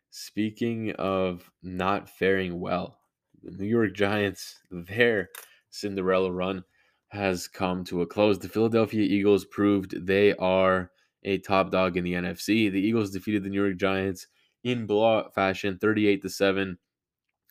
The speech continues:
on Saturday in the N F C divisional round at Lincoln Financial Field and were dominant from start to finish.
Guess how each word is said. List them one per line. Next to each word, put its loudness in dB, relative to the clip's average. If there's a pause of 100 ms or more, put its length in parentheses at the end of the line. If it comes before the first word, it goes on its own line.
on -2
Saturday 4
in -2
the 0
N 0
F -4
C -8
divisional -4
round -2
at -2
Lincoln -6
Financial -6
Field 2 (380)
and -4
were 2
dominant 0
from -6
start 0
to -18
finish. -4